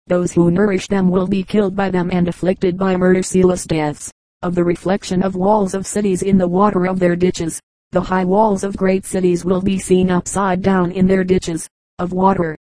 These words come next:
which flows turbid and mixed with soil and dust, and of mist, which is mixed with the air, and of fire which is mixed with its own, and each with each. All the elements will be seen mixed together in a great whirling mass,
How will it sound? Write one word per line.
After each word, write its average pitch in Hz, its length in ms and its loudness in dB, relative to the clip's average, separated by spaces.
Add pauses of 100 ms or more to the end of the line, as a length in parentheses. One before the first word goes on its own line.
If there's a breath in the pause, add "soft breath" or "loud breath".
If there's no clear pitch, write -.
(100)
which - 280 -2
flows 185 360 2
turbid 208 400 -2
and 190 180 -2
mixed 185 320 -2
with 185 160 -2
soil 190 440 -4
and 190 180 0
dust, 196 320 -2 (200)
and 175 180 0
of 170 100 -4
mist, 156 320 0 (300)
which 180 240 -2
is 170 160 0
mixed - 280 -2
with 190 160 -2
the 180 200 0
air, 185 220 -8 (200)
and 185 180 0
of 170 120 -4
fire 190 360 2
which 190 220 -2
is 185 180 0
mixed 185 300 -2
with 180 160 0
its 170 180 -6
own, 175 360 -2 (320)
and 175 180 0
each 175 220 -6
with 151 160 -4
each. 143 360 -6 (300)
All 190 220 2
the 190 160 0
elements 180 440 0
will 185 200 -2
be 196 160 0
seen 180 340 2
mixed - 280 -2
together 180 440 -2
in 190 160 2
a 190 60 -2
great 185 300 0
whirling 180 540 2
mass, 151 460 0